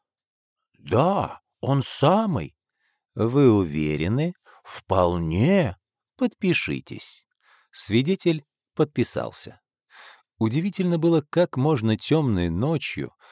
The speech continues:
под проливным дождем, выскочив из ярко освещенного дома на темную улицу, заметить и запомнить столько подробностей внешности человека,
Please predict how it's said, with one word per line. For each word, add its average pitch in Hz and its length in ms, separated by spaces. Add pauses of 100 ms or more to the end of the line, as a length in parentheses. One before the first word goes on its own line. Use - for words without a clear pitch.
(160)
под 117 180
проливным 175 480
дождем, 143 720 (320)
выскочив 143 680
из 110 220
ярко 127 380
освещенного 110 840
дома 123 340
на 92 120
темную 107 420
улицу, 123 600 (320)
заметить 151 600
и 175 120
запомнить 175 440
столько 196 560
подробностей 123 880
внешности 104 600
человека, 165 640